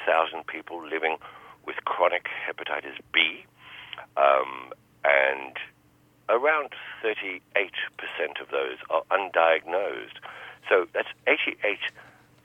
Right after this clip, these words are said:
thousand people across Australia undiagnosed. Um, what happens when a person is living with hepatitis B, they don't know they've got it, they haven't had the test, and they leave it unchecked,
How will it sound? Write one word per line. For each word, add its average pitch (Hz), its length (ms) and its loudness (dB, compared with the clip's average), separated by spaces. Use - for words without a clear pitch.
thousand 95 500 0
people 65 380 -8
across - 360 0
Australia 73 640 -4
undiagnosed. 73 1080 0
Um, 80 540 8
what 90 200 6
happens - 580 0
when 78 340 4
a 73 60 -4
person 73 640 -4
is 71 180 0
living 143 240 2
with 87 120 -2
hepatitis 69 560 -6
B, 80 300 4
they 76 100 4
don't 101 300 6
know 87 160 6
they've 85 160 4
got 76 220 4
it, - 100 -10
they 80 80 -2
haven't 78 240 -4
had 78 140 -6
the - 100 -20
test, - 400 -4
and 73 160 -10
they 69 220 -4
leave 76 160 -6
it 76 160 -8
unchecked, 78 560 -4